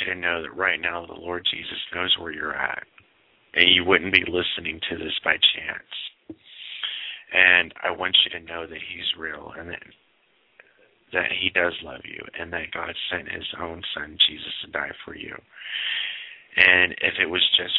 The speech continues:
for you, he would have still done it, for you are very valuable to him. And all it takes is for you to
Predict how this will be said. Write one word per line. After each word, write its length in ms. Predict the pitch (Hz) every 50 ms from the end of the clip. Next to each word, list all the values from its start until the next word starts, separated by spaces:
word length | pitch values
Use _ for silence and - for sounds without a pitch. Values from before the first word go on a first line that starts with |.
| - -
for 60 | 82
you, 280 | 80 73 76 76 71 69 67 - - _ _ _ _ _ _ _ _ _ _ _ _ _ _ _ _ _ -
he 160 | - 92 95 92
would 160 | 90 92 85
have 80 | 82 - - - -
still 160 | - 80 78
done 280 | - 80 76 78 76
it, 180 | 76 71 - - _ _ _ _ _ _ _ _ _ _ _ _ _ _ _ _ _ _ _ _ _ - - -
for 540 | 95 90 87 87 85 82 82 82 80 - - -
you 260 | - 90 92 95 95
are 400 | 90 69 78 82 80 82 80 80 - -
very 360 | 87 82 82 82 82 82 82
valuable 540 | - - 73 78 80 78 78 78 - - 69
to 140 | - - -
him. 380 | 90 - 73 69 62 - - 90 _ _ _ _ _ _ _ _ _ _ _ _ _ _ _ _ _ _ _ _ - - - - _ - - - - - - - - - - - - - - - - - -
And 120 | 92 92 -
all 240 | - 95 95 98
it 100 | 95 95 - - -
takes 560 | 95 85 80 - - - - - - - -
is 400 | - 85 87 85 82 78 78 78 - - - - - - -
for 320 | 90 87 85 80 78 76
you 240 | 67 - - - 95
to 120 | - -